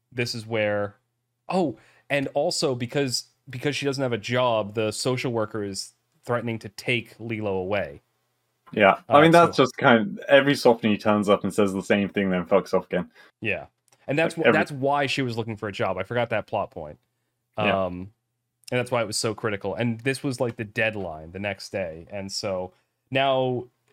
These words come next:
Speaker 1: like, Lilo is gonna get taken away to a home. Stitch is gonna get, like, kicked out. Um,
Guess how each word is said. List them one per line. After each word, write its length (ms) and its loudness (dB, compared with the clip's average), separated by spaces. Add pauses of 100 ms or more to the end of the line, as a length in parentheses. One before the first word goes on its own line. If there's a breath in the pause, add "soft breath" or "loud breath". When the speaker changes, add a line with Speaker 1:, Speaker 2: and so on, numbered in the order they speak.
(120)
Speaker 1:
like, 380 -8 (800)
Lilo 420 2
is 100 -4
gonna 180 0
get 120 -4
taken 300 -2
away 200 0
to 120 0
a 40 0
home. 520 -2 (1160)
Stitch 560 -2
is 200 -2
gonna 280 -2
get, 260 -4 (240)
like, 260 -4 (380)
kicked 300 -4
out. 360 0 (640)
Um, 600 0